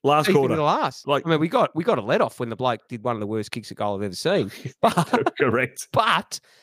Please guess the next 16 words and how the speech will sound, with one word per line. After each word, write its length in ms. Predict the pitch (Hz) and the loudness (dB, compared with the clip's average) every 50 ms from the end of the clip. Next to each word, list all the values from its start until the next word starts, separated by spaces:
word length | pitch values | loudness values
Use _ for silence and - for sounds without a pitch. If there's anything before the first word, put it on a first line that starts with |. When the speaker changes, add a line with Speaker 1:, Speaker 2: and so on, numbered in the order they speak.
| _ _ _ _ _ _ - | _ _ _ _ _ _ -8
Speaker 2:
I 60 | 131 | -6
think 180 | - 190 202 - | -4 -4 -4 -2
that 180 | - 143 123 - | -4 -6 -6 -8
just 240 | - - - - | -10 -8 -8 -6
sums 300 | - 151 135 143 135 117 123 | -6 -4 -2 -2 -2 -2 -4
up 180 | 117 107 - | -6 -6 -6
our 120 | 110 101 98 | -6 -6 -6
season. 360 | - - 175 196 220 202 - - - - - - _ - | -2 0 0 2 2 0 -4 -6 -10 -18 -20 -20 _ 0
We 100 | - 349 | 2 4
don't 240 | 359 359 392 359 - | 6 6 4 4 2
seem 280 | - - 196 165 151 139 | 2 2 2 2 0 0
to 100 | - 139 | -2 0
know 220 | 139 131 131 131 | 4 4 4 6
what 200 | 127 147 - - | 4 2 0 0
to 80 | - 196 | -4 0
do, 400 | 190 247 262 392 415 370 - 101 | 2 4 4 6 6 4 2 0